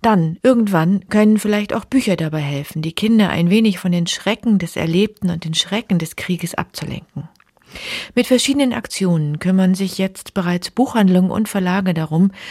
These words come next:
Geflüchtete mit Kinderbüchern zu versorgen. Einer davon ist der Gerstenberg Verlag. Und mit der Geschäftsführerin Daniela Filthaut bin ich jetzt verbunden. Hallo, Frau Filthaut.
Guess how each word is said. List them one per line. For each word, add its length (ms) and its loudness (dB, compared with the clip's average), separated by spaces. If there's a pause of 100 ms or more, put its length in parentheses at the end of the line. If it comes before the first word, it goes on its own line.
(260)
Geflüchtete 680 0
mit 240 0
Kinderbüchern 720 0
zu 140 -10
versorgen. 720 -8
Einer 260 2
davon 420 2
ist 360 -8
der 100 0
Gerstenberg 580 -2
Verlag. 520 -4 (420)
Und 80 0
mit 140 2
der 100 2
Geschäftsführerin 880 -4
Daniela 380 -4
Filthaut 480 -4
bin 120 -2
ich 120 -2
jetzt 200 -8
verbunden. 540 -2
Hallo, 160 2
Frau 200 -4
Filthaut. 500 -4